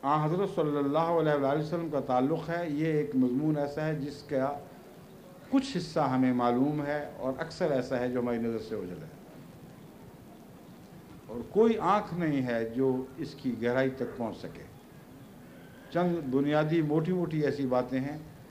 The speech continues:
जिनका जिक्र ज़रूरी था, इसलिए अल्लाह ताला ने आपके चेहरे से पर्दा उठाया है, आपकी ज़ात के चेहरे से पर्दा उठाया है।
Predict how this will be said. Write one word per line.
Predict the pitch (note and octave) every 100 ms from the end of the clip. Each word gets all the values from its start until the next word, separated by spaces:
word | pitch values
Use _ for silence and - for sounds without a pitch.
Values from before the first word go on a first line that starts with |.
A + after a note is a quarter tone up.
| - - -
जिनका | B2 D3 D3
जिक्र | C#3+ B2+ C#3
ज़रूरी | B2 C3 C#3 E3
था, | D#3 E3 - - - - -
इसलिए | - D3
अल्लाह | C#3+ D#3
ताला | D3+ C3+ B2
ने | C3+ D#3+ - - - - - - - C3+
आपके | C3+ C3+ - C#3 C3 B2+ - -
चेहरे | D#3 D#3 D3
से | D3
पर्दा | - C#3+ C3
उठाया | B2 A2+ G#2
है, | F2 E2+ E2 -
आपकी | - A#2 - B2+ A2+ F2 F#2
ज़ात | F#2+ C#3 D3 -
के | B2+
चेहरे | B2+ A2
से | - G#2+
पर्दा | A2 G2 F#2+
उठाया | F2 E2
है। | D#2+ -